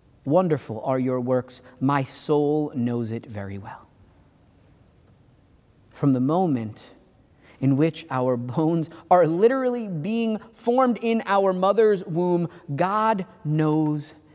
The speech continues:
and forms us. We have a God who sees through every ounce of our flesh, who goes down to the depths of our soul, and he puts his Spirit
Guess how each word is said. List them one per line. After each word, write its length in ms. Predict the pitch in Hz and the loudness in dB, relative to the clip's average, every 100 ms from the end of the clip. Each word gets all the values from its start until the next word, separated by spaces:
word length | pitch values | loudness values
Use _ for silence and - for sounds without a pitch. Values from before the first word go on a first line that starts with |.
| - | -14
and 180 | 123 113 | -10 -10
forms 600 | - - 147 123 107 - - | -8 -2 0 0 -4 -8 -14
us. 460 | - - - - - _ _ _ _ _ _ _ _ _ _ _ _ _ _ _ _ _ - | -18 -18 -20 -20 -20 _ _ _ _ _ _ _ _ _ _ _ _ _ _ _ _ _ 2
We 120 | 202 | 4
have 100 | 156 | 4
a 40 | |
God 380 | 143 160 147 127 - | 0 -2 -2 -6 -8
who 160 | - 156 | -2 -2
sees 480 | - 185 180 165 139 | -2 -2 0 0 -2
through 340 | - 160 151 | -4 0 2
every 480 | 165 180 180 185 165 | 2 0 2 0 0
ounce 600 | 143 139 113 - - - - _ _ _ _ _ - | -2 -2 -4 -8 -12 -12 -16 _ _ _ _ _ -4
of 160 | 127 - | -4 -2
our 360 | 123 120 120 113 - | -2 0 -2 -6 -8
flesh, 340 | - 117 - - | -2 -2 -4 -2
who 120 | - 208 | 2 4
goes 320 | 190 175 160 | 4 2 0
down 320 | 196 233 247 | 0 2 0
to 140 | 226 | 0
the 100 | 175 | -2
depths 640 | 170 147 175 254 - - - - | -2 -2 0 0 -2 -14 -14 -10
of 300 | - 226 226 220 | 2 2 4 0
our 500 | 180 208 214 214 202 - | 2 2 2 0 -2 -8
soul, 560 | - 196 175 139 117 - - - _ _ _ _ _ _ _ _ _ _ _ | -4 2 2 2 -4 -14 -20 -20 _ _ _ _ _ _ _ _ _ _ _
and 80 | 135 | -2
he 60 | 135 | -2
puts 380 | - - 233 - | 2 6 6 4
his 180 | 139 | -10
Spirit 800 | - - - - 202 110 104 - | -10 -10 -10 -4 -4 -4 -10 -20